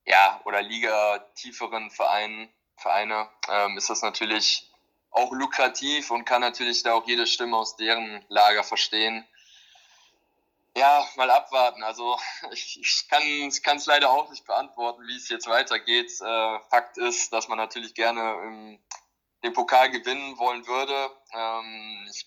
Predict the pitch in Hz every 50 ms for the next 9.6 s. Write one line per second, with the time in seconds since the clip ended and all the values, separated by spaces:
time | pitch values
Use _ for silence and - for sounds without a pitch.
0 | _ _ - 107 107 107 113 - 123 117 - 117 110 110 113 - 107 110 113 110
1 | - 113 120 117 113 - - - 113 110 107 107 107 107 - 113 110 110 107 110
2 | 110 113 110 107 104 107 104 101 87 110 113 110 110 110 110 113 113 113 110 104
3 | 101 98 95 98 101 101 98 - - _ _ _ _ _ _ _ _ - 73 104
4 | 110 107 107 110 107 104 101 - - - 101 107 110 107 107 104 104 104 107 110
5 | - - 113 107 - - - - - 107 107 104 104 104 104 104 - - 107 -
6 | 104 104 107 113 117 - 123 113 110 113 - - _ _ _ - - - - -
7 | 127 123 120 - - 113 113 113 113 117 113 113 - - _ _ - _ _ _
8 | _ _ _ _ _ _ _ _ _ _ _ _ - 110 113 110 110 110 107 104
9 | 101 101 - - - 101 101 104 107 110 107